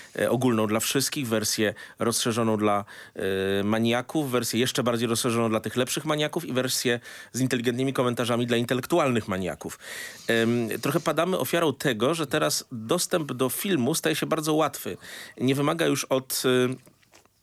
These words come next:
dystrybutorów wrzucania tego do kina przez tą ogromną zmianę, która nastąpiła w ciągu ostatniego roku. Więc generalnie można znacznie więcej produktów wciskać ludziom już bez takiej konieczności fatygowania się z ich strony. I po prostu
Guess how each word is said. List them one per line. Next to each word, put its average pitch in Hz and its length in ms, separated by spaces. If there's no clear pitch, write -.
dystrybutorów 127 800
wrzucania 135 360
tego 139 180
do 135 100
kina 135 280
przez - 200
tą 113 140
ogromną 120 380
zmianę, 113 400
która 123 220
nastąpiła 120 380
w 113 40
ciągu 117 240
ostatniego 113 440
roku. 101 220
Więc 147 160
generalnie 156 440
można 156 320
znacznie 160 380
więcej 190 240
produktów 175 420
wciskać - 440
ludziom 185 360
już 185 180
bez 175 180
takiej 180 260
konieczności 180 460
fatygowania 165 500
się 107 140
z 98 40
ich 95 120
strony. 82 340
I 165 220
po 175 100
prostu 180 420